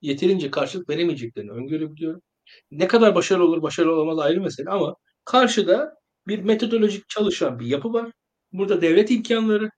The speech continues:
hukuki baskı, parti imkanları üst üste kullanılıyor. Yani burada açıkçası bir devlet politikası, bir parti politikası falan diye bir şey yok. Hukuk falan zaten yerlerde. Hukuk zaten asimetrik işliyor. H D P, bakın şu, çok açık net söylüyor. Benim öngördüğüm kadarıyla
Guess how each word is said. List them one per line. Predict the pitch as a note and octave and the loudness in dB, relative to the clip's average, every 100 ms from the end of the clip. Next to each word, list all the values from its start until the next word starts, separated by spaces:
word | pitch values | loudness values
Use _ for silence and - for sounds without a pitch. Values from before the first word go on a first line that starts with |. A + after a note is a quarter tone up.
| _ _ _ _ | _ _ _ _
hukuki | - F3 F#3+ F3 A#3 | -14 -6 -4 -2 -2
baskı, | A3 A3 - A3+ - _ _ _ _ - | 0 -2 -6 -8 -10 _ _ _ _ 2
parti | F#3 F#3 A#3 | 2 4 0
imkanları | A#3 A3+ G#3 F3 F3 A3+ | -4 -2 0 0 -2 -2
üst | A3 A3 | -6 -6
üste | G#3+ - - | -8 -10 -8
kullanılıyor. | F#3 F#3 G#3+ A3 A#3 A3+ - _ _ _ _ _ | 0 2 4 2 0 -4 -10 _ _ _ _ _
Yani | D3+ D3+ | 0 2
burada | G3+ G3+ | 2 2
açıkçası | F#3+ - - F3+ | 2 -2 -10 -10
bir | F#3 | 0
devlet | F#3+ G3+ G3+ | 2 2 2
politikası, | G#3 F3+ - G3 F3+ | 2 2 -2 -6 -6
bir | F#3 | -6
parti | F3+ E3+ - - | -4 -4 -6 -6
politikası | F3+ F3+ F#3 F3 | -6 -4 -8 -4
falan | F3+ E3+ D#3+ | -4 -2 -2
diye | D#3 D3 | -4 -6
bir | |
şey | C#3+ C3+ | -8 -4
yok. | D3+ - - _ _ _ _ _ | -2 -2 -8 _ _ _ _ _
Hukuk | G3+ G3 - | -4 -4 -6
falan | F3 C#3+ A#2 | -6 -6 -6
zaten | C#3 F#3 A#3+ | -4 0 0
yerlerde. | A#3 G#3+ G3+ F#3+ F3 F3+ G3+ _ _ _ _ _ | 2 0 0 -6 -6 -8 -10 _ _ _ _ _
Hukuk | - F3+ | -18 -2
zaten | F3+ D#3+ | 0 0
asimetrik | D#3 - D#3 C#3 - | -4 -6 -6 -8 -12
işliyor. | - - G3 G3 A3+ - _ _ - | -10 -8 -4 -4 -4 -12 _ _ 0
H | F#3 | 2
D | G#3+ | 4
P, | - - | 2 0
bakın | F#3 D3 | -4 -6
şu, | C#3+ - - | -12 -14 -8
çok | C4 B3 | -4 -2
açık | A3 A3+ | -2 -4
net | G#3+ - | -4 -4
söylüyor. | D3 C3+ | -6 -4
Benim | A3+ B3 G#3 | -2 0 2
öngördüğüm | G#3+ G3 D#3 B2 | 4 4 4 2
kadarıyla | B2+ D#3+ G3 G#3 G#3 | -2 0 0 -4 -8